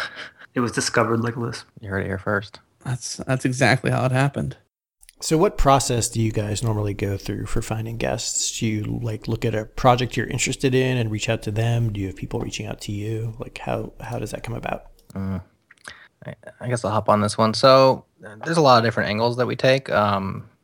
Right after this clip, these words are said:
Speaker 2: more recently, I guess in the last year or so, um, we have an open inbox on GitHub called Ping, the github dot com slash the changelog slash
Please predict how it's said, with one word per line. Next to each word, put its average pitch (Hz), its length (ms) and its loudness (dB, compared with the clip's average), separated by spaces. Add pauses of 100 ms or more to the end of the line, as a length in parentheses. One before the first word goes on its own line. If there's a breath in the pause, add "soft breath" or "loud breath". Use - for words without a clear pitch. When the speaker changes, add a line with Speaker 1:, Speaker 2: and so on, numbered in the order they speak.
(280)
Speaker 2:
more 107 220 4
recently, 104 680 -2 (140)
I 98 100 -4
guess 101 260 -2
in 101 60 -4
the 98 60 0
last 98 300 2
year 107 240 4
or 104 60 4
so, 107 400 0 (260 soft breath)
um, 92 600 0 (120)
we 101 140 -2
have 92 120 2
an 92 80 -2
open 92 220 -2
inbox 95 640 0 (220)
on 95 280 0 (140)
GitHub 101 340 0
called 98 320 2
Ping, 123 400 0 (140)
the 98 540 -4
github 101 260 -6
dot 98 160 0
com 104 180 -2
slash - 260 -4
the 135 120 2
changelog 104 560 2
slash - 260 0